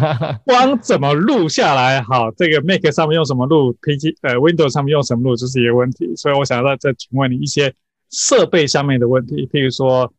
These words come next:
Speaker 2: 究竟要怎么去录这些内容，这是，这是一个。然后另外一个就是说，呃，因为我们现在可以看到你的影像，其实你是，你的，你整个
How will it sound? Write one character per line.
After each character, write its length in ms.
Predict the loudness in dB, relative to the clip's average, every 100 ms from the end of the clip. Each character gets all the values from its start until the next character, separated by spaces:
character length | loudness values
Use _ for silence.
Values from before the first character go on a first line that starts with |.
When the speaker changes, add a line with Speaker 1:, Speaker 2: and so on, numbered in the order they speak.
| _ _ -2
Speaker 2:
究 160 | 0
竟 180 | 0 0
要 140 | 0 0
怎 200 | -2 -4
么 140 | -4
去 140 | -4 -2
录 220 | 0 0
这 140 | 0
些 100 | 0
内 120 | 0 0 -4
容， 240 | -6 -6 -4
这 100 | -4
是， 220 | -4 -4
这 100 | -4
是 140 | -6 -4
一 100 | -4
个。 160 | -2 -4 -6 _
然 120 | -4
后 60 | -2
另 180 | 0 0
外 160 | 0
一 40 | 0
个 100 | -2
就 100 | -4
是 60 |
说， 440 | -2 0 2 0 -4 _ _ _ _
呃， 300 | -4 -2 0
因 80 | 0
为 60 | 0
我 40 |
们 80 | 0
现 80 | 0
在 80 | 0
可 120 | 0
以 60 |
看 100 | 0
到 120 | -2 0
你 120 | 0
的 60 |
影 160 | -2 -4
像， 340 | -4 -2 -2 -4
其 160 | -2
实 80 | 0
你 140 | 0
是， 300 | 0 -2 -2 -4
你 140 | -2 -2
的， 140 | -2 -6 _
你 140 | -4 -4
整 220 | -2
个 80 | -2